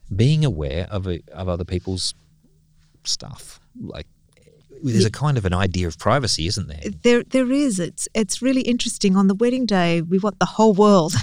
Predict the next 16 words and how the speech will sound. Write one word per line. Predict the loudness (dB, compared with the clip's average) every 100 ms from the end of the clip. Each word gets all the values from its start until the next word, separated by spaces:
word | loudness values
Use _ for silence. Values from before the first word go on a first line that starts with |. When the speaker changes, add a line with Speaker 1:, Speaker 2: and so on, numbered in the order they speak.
| 4 4
Speaker 2:
<laughs> | 4 4
to | 6 6
know | 6
about | 4 4 4 2
it. | -4 -6
Speaker 1:
<laughs> | -6 -10 -10 -16 -20 -6 0
Speaker 2:
Uh, | 2 2 -2
but | 0 0 2
then, | 4 4 2 0 -8
particularly | -4 0 0
if | 2
we're |
having | 0 2 0
difficulties, | -2 -4 -2 -2 -2 -4 -8 -14 -18 _
it's, | -8 -8 -6 -6 -6 -8 -4
it's, | -4 -4 -6 -8 -10